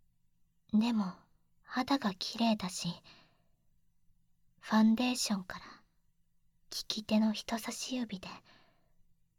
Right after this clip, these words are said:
おでこに塗っていってね。優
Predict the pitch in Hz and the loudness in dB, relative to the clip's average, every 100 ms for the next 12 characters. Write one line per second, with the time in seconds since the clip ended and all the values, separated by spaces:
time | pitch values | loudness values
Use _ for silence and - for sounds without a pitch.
0 | _ - 226 262 277 262 202 170 170 - | _ -2 2 2 2 2 2 0 -6 -8
1 | 208 208 - 208 - - - - _ _ | -8 -8 -6 -8 -8 -16 -18 -18 _ _
2 | _ _ _ _ _ _ _ _ _ _ | _ _ _ _ _ _ _ _ _ _
3 | - _ _ _ - _ _ _ _ _ | -20 _ _ _ -20 _ _ _ _ _
4 | _ _ _ _ _ _ _ _ - | _ _ _ _ _ _ _ _ -12